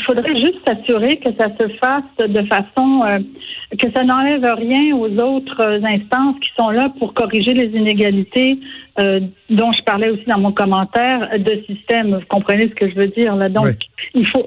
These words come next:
Speaker 1: il faut pas qu'on enlève aux unes pour donner aux autres. Il faut voir les choses un peu différemment. Euh, il y a l'exemple de l'Espagne, je trouve, qui est inspi-, inspirant.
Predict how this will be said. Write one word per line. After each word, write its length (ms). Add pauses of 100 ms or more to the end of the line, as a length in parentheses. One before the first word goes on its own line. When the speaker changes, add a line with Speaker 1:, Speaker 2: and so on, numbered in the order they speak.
Speaker 1:
il 100
faut 120
pas 160
qu'on 180
enlève 300
aux 120
unes 380
pour 140
donner 260
aux 220
autres. 260
Il 140
faut 140
voir 180
les 120
choses 240
un 120
peu 140
différemment. 600 (480)
Euh, 300
il 80
y 40
a 60
l'exemple 420
de 100
l'Espagne, 580
je 60
trouve, 180
qui 100
est 100
inspi-, 460
inspirant. 560